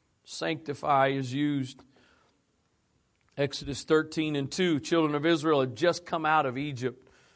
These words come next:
They've just come through the Red Sea. They're beginning their journey to the promised land.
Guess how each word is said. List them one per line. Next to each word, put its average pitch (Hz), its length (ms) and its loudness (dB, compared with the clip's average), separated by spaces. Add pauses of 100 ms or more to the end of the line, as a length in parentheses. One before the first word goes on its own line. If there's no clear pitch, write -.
(240)
They've 123 140 -8
just 156 280 -2
come 170 220 2
through 175 220 0
the 151 80 2
Red 151 320 4
Sea. 160 440 -2
They're 127 180 0
beginning 160 500 0
their 147 140 4
journey 151 520 0
to 151 140 -4
the 135 80 0
promised 156 540 2
land. 127 420 -2